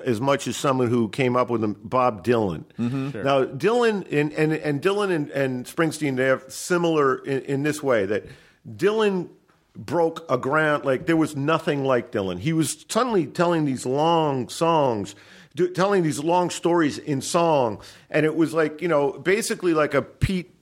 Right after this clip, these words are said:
Speaker 1: Seeger type thing or a, uh, Woody Guthrie, but he was doing it m-, in a, not just an acoustic way. He went electric and he did all sorts of stuff, and,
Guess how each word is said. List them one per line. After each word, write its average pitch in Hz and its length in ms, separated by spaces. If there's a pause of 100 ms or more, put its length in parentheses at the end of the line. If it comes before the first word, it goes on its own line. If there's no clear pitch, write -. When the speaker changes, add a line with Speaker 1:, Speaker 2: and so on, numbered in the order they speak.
(120)
Speaker 1:
Seeger 156 760
type 131 380
thing 131 400
or 139 400
a, 127 340
uh, 123 200
Woody 156 240
Guthrie, 160 480
but 151 260
he 156 120
was 151 220
doing 185 320
it 160 200
m-, 131 360
in 147 160
a, 127 140 (320)
not 170 320
just 160 260
an 151 80
acoustic 151 580
way. 147 300
He 139 160
went 143 300
electric 131 500
and 139 100
he 123 80
did 131 200
all 127 160
sorts 127 280
of 117 80
stuff, 131 300
and, 113 140